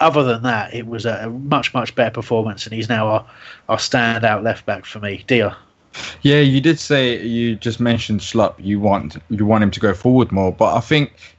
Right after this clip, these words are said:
Speaker 2: that's the reason why he has improved, and I think Wardy has improved as well. I think Roy has, uh, made him more defensive, uh, instead of going forward, which we've, we've pre-, previously seen, and that, that leads, uh, spaces in the back, and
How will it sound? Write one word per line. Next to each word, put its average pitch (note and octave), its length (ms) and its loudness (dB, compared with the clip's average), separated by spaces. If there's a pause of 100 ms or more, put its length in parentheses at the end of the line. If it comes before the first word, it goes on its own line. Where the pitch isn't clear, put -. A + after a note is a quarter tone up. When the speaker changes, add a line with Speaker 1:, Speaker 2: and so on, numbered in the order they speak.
Speaker 2:
that's C#3+ 280 0
the B2 80 -2
reason A2+ 400 -2
why G#2 400 -2
he G2+ 260 -6
has A#2+ 220 2
improved, G2 280 -8
and G2 160 -6
I G2 40 -6
think F#2+ 220 -10
Wardy A#2 320 -2
has F#2 140 -4
improved F#2+ 340 -6
as G2 160 2
well. B2 180 4
I G2 40 2
think A#2+ 320 0 (380)
Roy A#2+ 600 2
has, - 440 -2
uh, G2+ 640 0
made A#2 300 2
him G#2 120 0
more A2+ 540 4 (160)
defensive, A2+ 920 -2
uh, G2 320 0
instead G#2 240 -2
of G2+ 200 0 (240)
going G#2+ 260 2
forward, G2 540 0
which G2 300 -8
we've, G2+ 260 -4 (160)
we've G#2 280 -2
pre-, A#2 280 2 (140)
previously B2+ 460 2
seen, F#2+ 260 -6
and F#2+ 260 -2
that, A#2 280 0 (240)
that A2 260 2
leads, G#2+ 400 -6
uh, G#2 440 -2
spaces G2+ 480 -6
in G#2 80 -4
the G2+ 60 -4
back, C3 340 -2
and G#2+ 180 -2